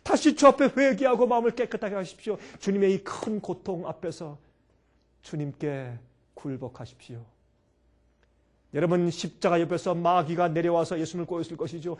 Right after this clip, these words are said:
"아, 저 악하고 마음 악하고 주님을 받지 않는 사람들 보십시오. 당신의 희생은, 음, 소용이 없습니다. 저들을 구원하지 못할 것입니다. 저들이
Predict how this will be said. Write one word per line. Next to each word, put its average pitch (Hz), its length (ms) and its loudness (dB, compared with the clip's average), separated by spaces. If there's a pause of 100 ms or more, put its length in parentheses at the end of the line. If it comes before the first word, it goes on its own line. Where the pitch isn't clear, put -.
(140)
"아, 220 560 12
저 226 120 6
악하고 208 680 4
마음 202 480 6
악하고 196 640 2 (160)
주님을 220 380 6
받지 220 240 6
않는 208 160 2
사람들 196 340 2
보십시오. 196 560 -4 (180)
당신의 247 520 4
희생은, 254 480 4 (220)
음, 196 340 -6 (180)
소용이 262 340 4
없습니다. 262 600 6
저들을 254 320 6
구원하지 262 280 6
못할 254 280 6
것입니다. 240 380 0
저들이 254 340 2